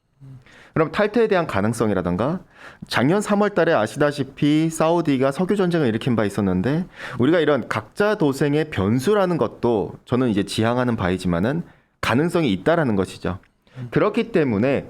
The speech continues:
Speaker 1: 어, 이 같은 변수들도 우리가 좀 고려해 볼 필요가 있겠고요. 더 나아가서는 추가적으로 지금 현재 진행형인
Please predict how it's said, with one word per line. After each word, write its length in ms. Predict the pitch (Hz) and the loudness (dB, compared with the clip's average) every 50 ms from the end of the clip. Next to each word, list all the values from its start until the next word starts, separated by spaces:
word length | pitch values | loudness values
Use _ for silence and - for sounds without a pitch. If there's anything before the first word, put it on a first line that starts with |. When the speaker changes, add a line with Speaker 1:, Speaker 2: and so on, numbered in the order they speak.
| - _ _ _ - - - _ _ | -14 _ _ _ -20 -20 -20 _ _
Speaker 1:
어, 200 | - - 107 95 | -2 -2 0 2
이 80 | - 139 | 2 2
같은 260 | 175 - 147 240 202 | 2 2 2 0 0
변수들도 600 | - 135 120 135 139 196 196 170 156 127 147 147 | 0 2 0 0 0 0 0 2 2 2 2 2
우리가 200 | 123 113 123 127 | 2 2 0 0
좀 140 | 127 143 143 | 0 -2 -2
고려해 300 | - - 104 113 127 131 | -2 0 0 0 0 0
볼 180 | 127 131 127 127 | 0 0 -2 -2
필요가 240 | - 160 156 147 | -2 -2 0 0
있겠고요. 560 | 104 - - 98 - - 85 85 95 95 95 - - _ _ _ _ _ _ _ _ | -2 -2 -2 -4 -2 -2 -2 -2 -2 -2 -4 -8 -12 _ _ _ _ _ _ _ _
더 120 | - 147 | 0 2
나아가서는 680 | 139 131 139 165 170 175 170 185 170 170 175 175 170 151 | 2 2 2 2 2 0 0 0 0 2 2 2 0 0
추가적으로 760 | 135 - - - 240 240 220 - 139 104 95 98 123 127 104 | -2 -4 -2 0 0 0 2 0 0 0 2 2 2 2 2
지금 280 | 92 - - 143 165 170 | 0 0 0 0 2 2
현재 280 | 160 196 208 202 208 - | 2 2 2 2 0 -2
진행형인 720 | - - 107 110 131 143 127 107 87 92 104 95 80 82 | -2 0 0 0 2 2 0 0 0 0 0 -2 -2 -4